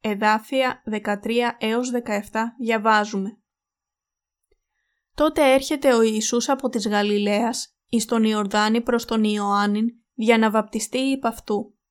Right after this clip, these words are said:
Ο δε Ιωάννης εκόλυεν αυτόν, λέγον,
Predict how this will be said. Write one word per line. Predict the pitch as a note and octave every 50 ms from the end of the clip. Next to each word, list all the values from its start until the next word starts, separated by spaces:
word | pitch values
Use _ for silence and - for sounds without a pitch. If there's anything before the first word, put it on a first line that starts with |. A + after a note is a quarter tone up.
| _ _ _ _
Ο | - A3 A3
δε | G#3 G#3 A#3+ C4 C#4+ D#4
Ιωάννης | D4+ C4 A#3+ G#3+ G#3+ G#3 G#3+ G3+ G#3+ A3 A3 - -
εκόλυεν | - G#3+ G#3+ - A#3+ A#3 A#3 A3+ G3+ G3 F#3+ F#3+
αυτόν, | G3 G3+ - - A3 A3+ A#3 A3+ G#3+
λέγον, | G#3+ G#3+ G#3 G#3 F#3+ F#3+ F#3 F#3 F#3 - _